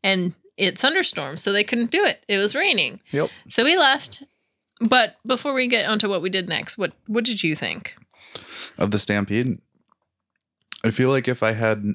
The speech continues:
Speaker 2: a better idea of some of the scheduled events and things that are going on,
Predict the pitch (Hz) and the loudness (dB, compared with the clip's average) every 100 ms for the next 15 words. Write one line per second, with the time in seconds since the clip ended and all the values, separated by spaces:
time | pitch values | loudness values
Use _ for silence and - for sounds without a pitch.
0 | - 95 101 113 127 113 107 87 87 95 | -4 -4 0 0 0 0 -2 -4 -4 -2
1 | 95 98 95 - _ _ _ - 95 - | 2 2 0 -6 _ _ _ -4 -2 0
2 | 95 95 82 - - 82 87 98 98 87 | 0 0 0 -2 -2 -2 -2 -2 -2 -4
3 | 92 85 92 - 90 87 85 90 92 85 | -2 -4 -4 -6 -6 -4 -4 -2 -2 -2
4 | 80 82 82 80 85 85 123 | -4 -6 -6 -6 -4 -2 -2